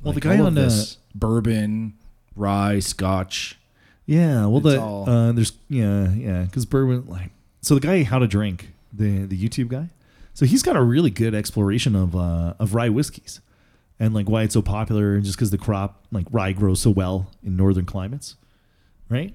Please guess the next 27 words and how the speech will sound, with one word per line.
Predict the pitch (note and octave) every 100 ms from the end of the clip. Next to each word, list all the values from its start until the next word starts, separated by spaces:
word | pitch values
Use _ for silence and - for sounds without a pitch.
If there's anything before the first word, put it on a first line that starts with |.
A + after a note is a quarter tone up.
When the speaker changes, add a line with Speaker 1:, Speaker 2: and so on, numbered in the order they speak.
| -
Speaker 2:
Right. | D#2+ C#2 - _
Speaker 1:
Yeah, | F3 G3 C#3
and | C3 C3+
it | C#3
kinda, | D3 C#3 B2
you | B2
know, | A#2
the |
whole | B2+ E3
liquor | A#2+ C#3+ B2+ A2
industry | G#2+ A2 A#2+ G2+
in | F#2+ F2+
Canada, | A2 F#2+ F#2+ E2+ F#2
especially, | A#2 - C#3 B2 G#2+
like, | F#2 E2+
the | G#2+
rye | F#2 F2 F#2+
whiskey | F#2 - F#2+
industry, | F#2 - F#2+ F2+
sprung | - - A#2 F#2+
up | F#2+ -
because | G2+ A2+ G2+
of | F#2
this | F2
crop | - G#2 G2+
was | G#2 F2+
just | F2